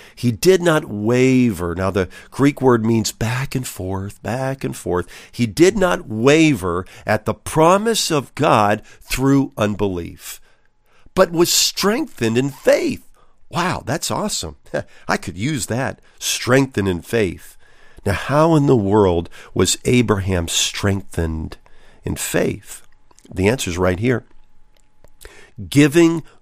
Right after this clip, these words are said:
glory to God. Giving glory to God. What that means is he didn't look at how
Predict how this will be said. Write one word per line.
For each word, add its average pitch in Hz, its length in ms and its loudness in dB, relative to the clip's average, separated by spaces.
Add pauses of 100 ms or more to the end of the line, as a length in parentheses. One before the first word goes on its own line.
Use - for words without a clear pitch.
glory 117 680 4 (280)
to 104 140 -4
God. 82 760 -8 (1300)
Giving 160 560 2 (280)
glory 110 640 2 (240)
to 104 120 -6
God. 82 560 -8 (200)
What 165 240 2
that 156 240 -2
means 123 580 -4
is 92 420 -6 (200)
he 196 140 -4
didn't 139 260 2
look 117 280 2
at 87 100 -4
how 87 220 -6